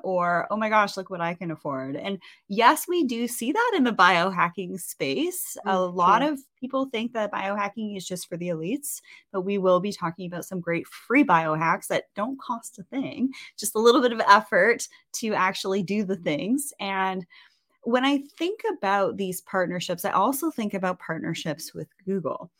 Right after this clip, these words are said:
Speaker 1: And one
Speaker 2: Mm.
Speaker 1: of the things I really wanna be skeptical of are how our, um, data and, and information gets shared.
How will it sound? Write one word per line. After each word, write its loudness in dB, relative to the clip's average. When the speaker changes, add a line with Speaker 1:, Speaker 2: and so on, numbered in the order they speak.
Speaker 1:
And 2
one 6
Speaker 2:
Mm. 2
Speaker 1:
of 2
the 2
things -2
I 2
really 4
wanna -2
be -8
skeptical -8
of -6
are -2
how 0
our, -2
um, -8
data 2
and, 2
and -4
information -2
gets -8
shared. 0